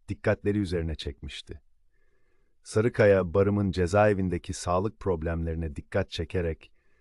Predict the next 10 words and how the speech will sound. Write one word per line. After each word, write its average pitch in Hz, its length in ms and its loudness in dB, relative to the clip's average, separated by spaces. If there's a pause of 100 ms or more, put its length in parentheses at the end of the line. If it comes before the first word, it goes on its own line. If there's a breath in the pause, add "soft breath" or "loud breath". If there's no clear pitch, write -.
(300)
"Ayşe 101 280 2
hastaneye 95 600 0
kaldırıldı, 80 760 -8 (360)
doksan 120 440 0
gündür 85 300 -2
haksız 90 460 -6
yere 85 220 -2
cezaevinde." 85 760 0
ifadelerini 76 640 -8
kullanmıştı. - 800 -14